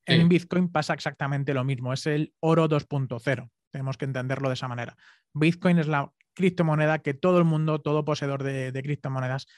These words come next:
Speaker 2: debe de tener y s-, y mucha gente tiene este tipo de criptoactivo. A raíz de ahí, pues bueno, vienen el resto de criptomonedas que se las denominan altcoins. Es el resto de criptomonedas. Cuando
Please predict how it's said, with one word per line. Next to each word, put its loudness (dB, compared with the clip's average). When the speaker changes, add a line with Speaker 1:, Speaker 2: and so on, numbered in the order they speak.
Speaker 2:
debe 4
de 4
tener -2
y -2
s-, -4
y -4
mucha 0
gente -4
tiene -6
este -8
tipo -8
de -6
criptoactivo. -10
A 0
raíz 6
de 4
ahí, 4
pues -2
bueno, 0
vienen 0
el -2
resto 0
de 4
criptomonedas 0
que 4
se -2
las 6
denominan 4
altcoins. 0
Es 0
el 6
resto 0
de -2
criptomonedas. -4
Cuando -4